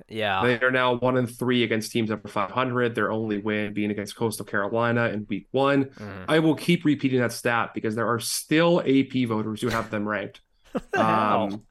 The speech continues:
Speaker 1: Why,
Speaker 2: Which
Speaker 1: <laughs> why still? That doesn't even make sense. They, they have three losses now. You don't have to pretend.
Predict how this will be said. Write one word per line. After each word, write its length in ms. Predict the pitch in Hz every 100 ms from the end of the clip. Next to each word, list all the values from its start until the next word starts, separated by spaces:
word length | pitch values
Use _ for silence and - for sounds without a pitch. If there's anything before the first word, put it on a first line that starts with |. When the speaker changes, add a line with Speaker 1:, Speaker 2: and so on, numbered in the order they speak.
| _ _
Speaker 1:
Why, 140 | 220 - 135
Speaker 2:
Which 360 | 180 220 - -
Speaker 1:
<laughs> 120 | - -
why 260 | 180 247
still? 520 | 285 - - 190 240 -
That 140 | 220
doesn't 240 | 277 262
even 180 | 277 240
make 180 | 196 202
sense. 180 | - 196
They, 140 | 190
they 180 | 190 190
have 120 | 208
three 200 | - 208
losses 500 | 202 202 233 - 123
now. 140 | 107 87
You 120 | 135
don't 160 | 202
have 140 | 175 196
to 80 | 180
pretend. 640 | 127 - 127 147 95 147